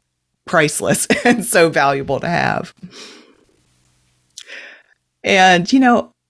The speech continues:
what was that moment for you, Susan, like, when the light switch went on and you thought, "Yeah, you know, this is it"? Like, was there, like, a, a crucible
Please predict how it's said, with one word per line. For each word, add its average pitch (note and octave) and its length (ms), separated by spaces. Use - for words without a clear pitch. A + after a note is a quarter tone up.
what A3+ 300
was B3 420
that F3 320
moment D3+ 560
for - 120
you, C#3 140
Susan, D3 520
like, C#3 180
when D3+ 540
the D3 180
light E3+ 380
switch - 420
went F#3 180
on C#3+ 280
and D#3 120
you D#3+ 80
thought, - 300
"Yeah, G3+ 440
you E3 120
know, D3+ 160
this F3+ 340
is D#3 400
it"? C3+ 380
Like, C#3 240
was D#3 300
there, D#3+ 280
like, C#3+ 280
a, A#2 200
a C#3 120
crucible D3 840